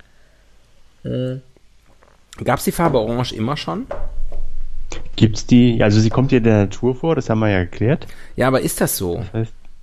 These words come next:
Speaker 1: Oder sind das nur sozusagen so, ähm, Auswüchse, Perversionen, Züchtungen, freiwillig oder
Speaker 2: Nee, ich glaub,
Speaker 1: unfreiwillig?
Speaker 2: ich glaub,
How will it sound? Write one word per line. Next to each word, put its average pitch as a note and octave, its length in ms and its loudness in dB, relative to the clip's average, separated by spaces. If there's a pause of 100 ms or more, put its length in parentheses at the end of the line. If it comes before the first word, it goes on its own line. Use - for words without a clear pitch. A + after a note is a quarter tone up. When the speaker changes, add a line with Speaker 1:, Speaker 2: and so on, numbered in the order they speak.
(640)
Speaker 1:
Oder A2+ 180 6
sind B2 160 2
das A#2 140 4
nur B2 180 6
sozusagen A2 560 2
so, G#2 500 4 (680)
ähm, F#2 800 4 (200)
Auswüchse, G2 800 4 (420)
Perversionen, A2+ 880 6 (1200)
Züchtungen, F#2 640 2 (680)
freiwillig B2 480 2
oder A2 140 4
Speaker 2:
Nee, C#3+ 80 8
ich G#2+ 60 2
glaub, - 180 2
Speaker 1:
unfreiwillig? F#2+ 380 -8 (180)
Speaker 2:
ich - 140 -18
glaub, F2 280 -10